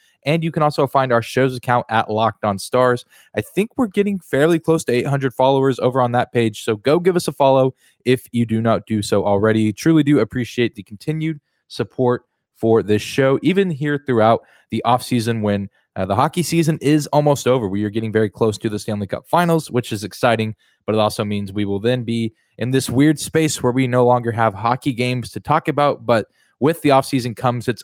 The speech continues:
own set of excitement with free agency, with trades, with the draft.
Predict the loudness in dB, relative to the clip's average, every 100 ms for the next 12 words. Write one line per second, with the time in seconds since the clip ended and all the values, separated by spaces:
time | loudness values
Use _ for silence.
0 | -4 -4 -4 -2 -2 -2 -8 -6 -2 -2
1 | -2 -8 -10 -10 -2 2 2 0 -6 -2
2 | -2 -2 _ _ -4 -4 -4 0 2 4
3 | 2 -4 -8 -8 -10 -2 2 2 0